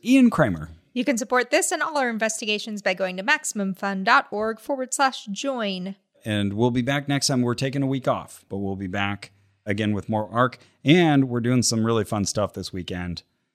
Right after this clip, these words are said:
Speaker 1: Can't wait for
Speaker 2: Yeah,
Speaker 1: you.
Speaker 2: this is gonna be a good weekend.
Speaker 1: Yeah, as this episode drops, we will, uh, be very busy doing all kinds of cool stuff that we can't wait to tell you about.
Speaker 2: But if you see us, don't say anything.
Speaker 1: That's right. We might see some of you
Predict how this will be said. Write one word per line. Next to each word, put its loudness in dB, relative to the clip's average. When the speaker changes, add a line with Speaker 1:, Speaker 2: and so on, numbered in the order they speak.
Speaker 1:
Can't 6
wait 0
for -8
Speaker 2:
Yeah, 2
Speaker 1:
you. -2
Speaker 2:
this -6
is -8
gonna -10
be -6
a -6
good -12
weekend. -6
Speaker 1:
Yeah, 8
as -2
this -2
episode -4
drops, -4
we -6
will, -6
uh, -8
be -4
very 4
busy 0
doing 2
all 2
kinds -2
of -4
cool -6
stuff -4
that -10
we -8
can't -6
wait -6
to -8
tell -4
you -8
about. -12
Speaker 2:
But -6
if -8
you -10
see -2
us, 0
don't -14
say -4
anything. -10
Speaker 1:
That's 2
right. 8
We 4
might 0
see 0
some 0
of 0
you -2